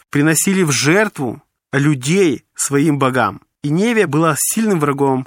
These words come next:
Израиля. И Бог говорит еврею Ионе: "Иди и начни проповедовать в Ниневии". Какие чувства были у Ионы? Он знал,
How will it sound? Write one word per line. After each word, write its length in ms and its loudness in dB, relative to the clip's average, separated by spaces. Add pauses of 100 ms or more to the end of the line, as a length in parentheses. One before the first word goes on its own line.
Израиля. 600 -4
И 120 0
Бог 280 0
говорит 440 -2 (100)
еврею 640 0
Ионе: 500 0 (200)
"Иди 340 0
и 180 -6
начни 360 -2
проповедовать 640 -2 (360)
в 140 0
Ниневии". 1040 0 (460)
Какие 320 -2
чувства 300 0
были 420 0
у 80 4
Ионы? 340 0 (1400)
Он 140 0
знал, 460 2